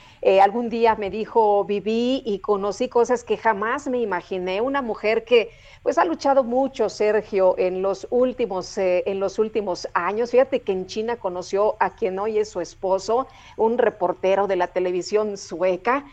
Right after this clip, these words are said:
Y bueno, pues juntos hicieron muchos trabajos periodísticos. En los últimos años, Adriana ha luchado contra el cáncer y hoy le queremos rendir un homenaje por su fuerza y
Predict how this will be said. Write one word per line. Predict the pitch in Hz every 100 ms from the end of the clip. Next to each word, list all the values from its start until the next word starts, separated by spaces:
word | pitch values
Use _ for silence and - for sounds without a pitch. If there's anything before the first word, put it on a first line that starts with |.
| -
Y | -
bueno, | 180 190 247
pues | 294 202 -
juntos | - 233 254 233 208
hicieron | 190 214 240 226
muchos | 214 254 262 -
trabajos | 190 208 214 226
periodísticos. | 226 190 175 170 175 196 196 202 202 190 - - -
En | - 185
los | 202
últimos | 240 247 202 190
años, | 226 214 240 262 240 -
Adriana | 175 170 202 220 240 269 285 - -
ha | -
luchado | 247 262 - - 190 196 214
contra | 214 190 180 180 180 -
el | 185 175
cáncer | - 202 196 240 233 233
y | 220 247
hoy | 311
le | 311 240
queremos | 220 220 247 247 -
rendir | 196 185 202 233 -
un | 320 320 285
homenaje | 214 185 196 196 - 214 240 - - - -
por | 208 208 208
su | - 202 202
fuerza | - 233 233 214 - 202 262 _ _ _ _ - - _ - -
y | - 190 208